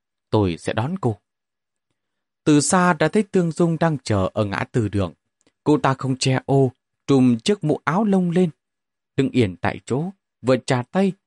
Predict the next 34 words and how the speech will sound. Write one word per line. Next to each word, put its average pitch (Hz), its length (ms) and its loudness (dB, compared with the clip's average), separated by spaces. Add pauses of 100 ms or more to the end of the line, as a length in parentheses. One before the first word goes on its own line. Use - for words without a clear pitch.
(120)
vừa 104 160 2
dậm 85 280 -4 (100)
chân. 151 180 0 (680)
Thấy 220 100 2
xe 170 180 2
của 113 160 0
Nhạc 92 320 -4
Phong 107 320 -2
thì 110 120 -2
mừng 95 300 -6
rỡ - 300 -2
vẫy - 240 -2
anh. 143 160 -4 (640)
"Ở 143 140 4
đây, 190 240 2 (240)
ở 143 120 2
đây 220 180 4
này." 165 300 2 (1160)
Nhạc 143 180 2
Phong 196 260 2
tấp 262 220 0
vào 120 120 2
lề, 98 340 0 (280)
mở 120 240 2
cửa 98 340 -2
để 104 220 -2
cô 117 100 -2
ta 117 180 -4
lên 104 180 -4
xe. 110 280 -6 (680)
"Đi 123 120 4
đâu 117 160 4
bây 113 160 2
giờ?" 98 280 0